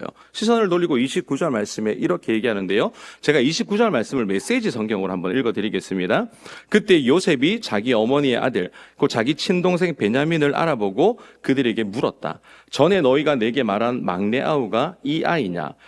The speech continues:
그러고는 내 아들아, 하나님께서 내게 은혜 베푸시기를 빈다.'라고 말했다." 이 세 번역으로 보면요,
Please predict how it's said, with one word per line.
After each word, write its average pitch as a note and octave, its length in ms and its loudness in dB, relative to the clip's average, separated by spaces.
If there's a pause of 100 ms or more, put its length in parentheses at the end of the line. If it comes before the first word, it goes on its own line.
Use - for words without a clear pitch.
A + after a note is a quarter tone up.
(180)
그러고는 E3 560 4
내 A2 380 0 (120)
아들아, F2+ 680 -4 (140)
하나님께서 D#3+ 600 -2
내게 B2 420 -2 (280)
은혜 D3 220 2
베푸시기를 A2+ 760 -2 (140)
빈다.'라고 A2+ 1120 -2 (200)
말했다." - 1040 -12 (460)
이 F3 80 0
세 B3+ 300 2
번역으로 A3+ 600 2
보면요, G#2 580 -2